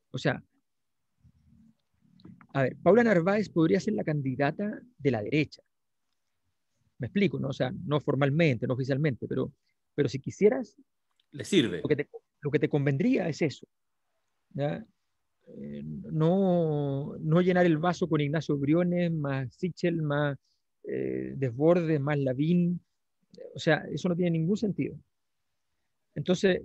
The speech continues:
Speaker 1: eh, cuando, si tú piensas en eso estratégicamente, te ordenas para eso. Pero la derecha está empeñada en,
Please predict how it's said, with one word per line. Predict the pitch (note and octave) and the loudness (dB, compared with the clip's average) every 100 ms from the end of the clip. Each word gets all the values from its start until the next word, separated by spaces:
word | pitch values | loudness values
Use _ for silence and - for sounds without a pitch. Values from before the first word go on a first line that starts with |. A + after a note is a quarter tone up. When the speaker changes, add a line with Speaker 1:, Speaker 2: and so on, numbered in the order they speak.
| - | -6
Speaker 1:
eh, | - D#3 - - - | -2 -2 -2 -14 -4
cuando, | D3+ D#3 D#3 _ | -2 -2 -4 _
si | - F3 | -8 -4
tú | F#3 | -2
piensas | G#3 B3+ A#3+ G#3 | 0 2 2 0
en | G3+ | 0
eso | G3+ F#3 | -2 -2
estratégicamente, | A#3 G3 G3 F#3+ G3+ G3 G#3+ G#3+ - _ _ _ _ | 0 0 0 0 0 -2 -2 -4 -6 _ _ _ _
te | D#3+ | 0
ordenas | D3+ C#3 G#3+ G#3+ | 2 2 0 0
para | - D#3+ B2+ | -2 -2 -2
eso. | B2 C3+ | -6 -4
Pero | D3+ | 4
la | D3+ | 4
derecha | D#3 - G#3+ | 4 0 -4
está | - G#3+ G#3 | -2 -2 -2
empeñada | F#3+ - E3+ F#3+ G#3+ A#3 - - | -2 -2 0 0 0 -2 -6 -4
en, | F#3+ G#3 | -2 -4